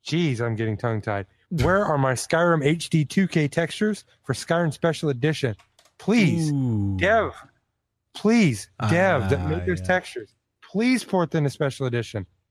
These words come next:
Speaker 1: I cry every night
Speaker 2: <laughs>
Speaker 1: that I don't have. I tried installing them, and there were, like, weird issues because, like, I don't know, th-, th-, there's, like, some weird issues where the, the specular map or whatever, I don't know. I don't know exactly what the problem was,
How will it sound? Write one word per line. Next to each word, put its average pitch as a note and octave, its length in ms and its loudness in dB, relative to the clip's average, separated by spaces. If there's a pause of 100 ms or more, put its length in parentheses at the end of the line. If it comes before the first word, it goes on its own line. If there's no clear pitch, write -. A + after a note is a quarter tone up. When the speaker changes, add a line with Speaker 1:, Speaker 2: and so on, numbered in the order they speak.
(100)
Speaker 1:
I D#3 140 0
cry F3+ 480 0
every D#3 320 2
night D#3 420 2
Speaker 2:
<laughs> - 60 -10
Speaker 1:
that - 580 -4
I D3+ 40 0
don't F3 180 -2 (100)
have. D#3+ 300 0 (680)
I D3+ 120 0
tried F#3+ 320 2
installing F#3+ 580 2
them, D3 220 2
and D3 120 2
there D#3 100 2
were, D#3 80 0
like, D3+ 180 -2
weird D#3+ 380 0
issues C#3+ 520 -2 (380)
because, D#3 360 -2
like, D3+ 200 0 (1160)
I F3 80 0
don't F3 80 2
know, E3 180 2
th-, D#3 160 0
th-, D#3 180 -2
there's, D3+ 260 -2
like, E3 120 -2
some D3 200 0
weird D#3+ 200 2
issues D3 300 0
where D3 160 2
the, B2+ 160 0
the C#3+ 140 -4
specular D3 640 0
map C3 300 0
or B2 80 -2
whatever, A#2 480 0
I D#3 120 0
don't D3+ 140 2
know. A2+ 120 0 (240)
I D3+ 80 0
don't F3 80 2
know G3 60 2
exactly F3+ 320 0
what D#3+ 60 -4
the - 60 -12
problem D3 320 0
was, A#2+ 220 0